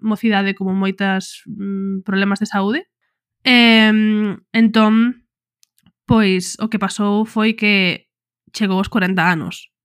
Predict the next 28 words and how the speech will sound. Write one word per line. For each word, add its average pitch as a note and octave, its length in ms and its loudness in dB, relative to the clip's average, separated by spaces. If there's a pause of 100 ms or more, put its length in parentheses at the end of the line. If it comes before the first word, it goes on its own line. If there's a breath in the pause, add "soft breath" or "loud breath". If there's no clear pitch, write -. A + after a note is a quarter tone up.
(120)
Esta G#3 280 -2
persona G#3+ 240 0
que G#3+ 80 -4
era G3 120 2
profundamente G3 480 0
discapacitada, G3 960 0
mm, G3 240 -4
e G3 80 0
non G3 240 0
podía F#3+ 560 0 (200)
valerse G3+ 360 2
por G3+ 160 -2
sí G3+ 400 -2
mesma, G3+ 400 -2
tiña G#3 160 0
que G3+ 240 -4
necesitar A3 400 0
cuidados G3+ 400 0
alleos. F#3+ 400 -2
Entón, G#3 160 -2
isto A3+ 160 -6
quere A3+ 240 2
dicir A3+ 240 -2
que G#3 160 -6
o G3 80 -6
ser A3 160 0
humano G#3+ 420 2 (300 soft breath)
leva G#3 480 0